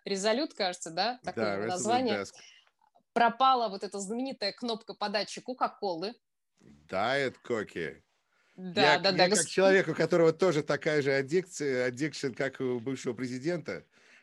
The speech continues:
Speaker 2: эту
Speaker 1: Мгм,
Speaker 2: кнопку,
Speaker 1: мгм.
Speaker 2: пожалуйста, мне занесите, мне её. Я мог на неё нажимать, и мне каждый раз давали Diet Коку.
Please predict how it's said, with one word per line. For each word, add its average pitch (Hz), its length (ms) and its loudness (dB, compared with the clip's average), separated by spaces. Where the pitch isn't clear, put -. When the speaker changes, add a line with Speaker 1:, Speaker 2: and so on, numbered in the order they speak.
Speaker 2:
эту 214 380 4
Speaker 1:
Мгм, - 0 -
Speaker 2:
кнопку, 240 320 -2
Speaker 1:
мгм. 208 40 -6
Speaker 2:
пожалуйста, 202 400 2
мне 196 180 4
занесите, 165 640 -4
мне 120 160 -4
её. 101 440 -2
Я 294 80 -2
мог - 220 -2
на 165 80 2
неё 165 200 -2
нажимать, 160 460 2
и - 40 -6
мне 143 100 2
каждый 165 320 0
раз 151 160 0
давали 151 340 0
Diet 139 320 2
Коку. 170 320 0